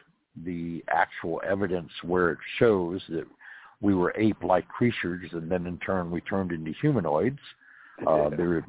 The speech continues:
Speaker 1: the, you know, the, the man is missing, okay, and has been missing and has never been found. <laughs> Uh,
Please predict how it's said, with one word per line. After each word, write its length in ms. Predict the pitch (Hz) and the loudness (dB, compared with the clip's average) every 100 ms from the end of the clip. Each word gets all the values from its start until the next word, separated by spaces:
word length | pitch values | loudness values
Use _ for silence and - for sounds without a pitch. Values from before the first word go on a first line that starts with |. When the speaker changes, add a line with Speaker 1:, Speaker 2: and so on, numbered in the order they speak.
| 71 | -4
Speaker 1:
the, 100 | 80 | -4
you 140 | 82 | -2
know, 160 | 85 80 | 0 2
the, 220 | 80 73 | 2 0
the 140 | 76 | -2
man 300 | 87 107 117 | 4 6 6
is 140 | 92 101 | 2 2
missing, 440 | 147 - 101 65 | 2 2 -6 -8
okay, 420 | 76 - 95 135 | -4 2 4 4
and 120 | 110 80 | 2 0
has 280 | 139 175 90 | 2 2 2
been 220 | 92 76 | -4 -6
missing 400 | 80 - 127 110 | -8 -4 -4 -2
and 100 | 78 | -4
has 120 | 78 69 | -6 0
never 260 | 110 110 | 2 2
been 200 | 87 90 87 | 2 -2 2
found. 460 | 160 156 73 65 - - | 2 4 0 -6 -10 -4
<laughs> 100 | 160 - 120 - - - - - - | -4 -4 -16 -16 -18 -16 -16 -16 -2
Uh, 300 | - 76 65 | 4 6 4